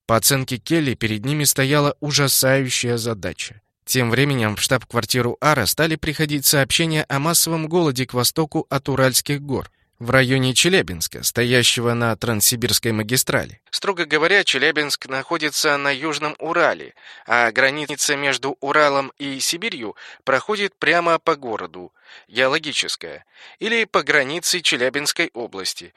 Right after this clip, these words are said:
административная. Примечание переводчика. Хескел из Москвы распорядился, чтобы уфимское отделение увеличило количество детей в окружных списках на пропитание до ста пятидесяти тысяч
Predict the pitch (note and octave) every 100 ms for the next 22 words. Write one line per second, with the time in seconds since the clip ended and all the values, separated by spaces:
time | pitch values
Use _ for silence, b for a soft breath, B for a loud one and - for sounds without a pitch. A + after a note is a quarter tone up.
0 | B B A2+ G#2+ B2 A#2 - D#3 - -
1 | - - _ _ b b b B2+ B2 A2
2 | C#3 D3 C#3+ C#3+ C3 F2 - - - -
3 | _ _ _ _ _ - F3+ G3+ - B2
4 | A#2+ A#2 A#2+ - G3+ D#3+ A#2 A#2+ B2+ D3
5 | G#3 - D3 D#3 C#3 C3+ B2 G3 E3+ D3+
6 | C3+ A2+ D3+ G3 F3 D#3 C3+ D3 G#3+ F#3+
7 | C#3 A2 - B2 C3 C3 - A#2 A2 A#2
8 | D3+ C#3+ A2 A2 A#2+ A2 B2 B2 - D3+
9 | E3+ - G#2 G#2 - G2+ G#2+ D3 D#3 D3
10 | C#3 A#2+ C3+ - - D3+ D3+ C3+ C3 B2+
11 | B2+ C#3 - B2+ D#3+ D#3+ - - -